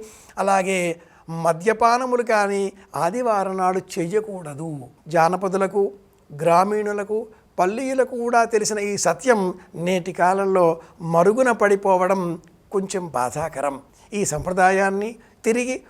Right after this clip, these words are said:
పునరుద్ధరించే నిమిత్తమై తెలంగాణలో సుప్రసిద్ధమైనటువంటి బోనాల జాతర ఈనాడు గోల్కొండ జగదంబ ఆలయంలో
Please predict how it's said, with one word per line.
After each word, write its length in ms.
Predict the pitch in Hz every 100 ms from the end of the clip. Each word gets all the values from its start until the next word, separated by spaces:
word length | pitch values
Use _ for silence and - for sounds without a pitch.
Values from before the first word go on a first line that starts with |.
| - 202
పునరుద్ధరించే 840 | 233 247 190 202 208 - 208 214
నిమిత్తమై 840 | 180 190 190 202 208 196 175 165 - _ -
తెలంగాణలో 880 | 185 220 233 208 190 185 185 170 165 -
సుప్రసిద్ధమైనటువంటి 1200 | - 233 226 190 202 156 196 185 175 185 170 180 165 - 160
బోనాల 540 | 170 214 233 202 180
జాతర 720 | 151 147 135 139 139 147 127 - _ _ 180
ఈనాడు 480 | 175 170 160 202 - - _ -
గోల్కొండ 560 | 165 196 220 220 208 190 - -
జగదంబ 460 | 180 190 190 190
ఆలయంలో 720 | 196 170 175 180 180 185 202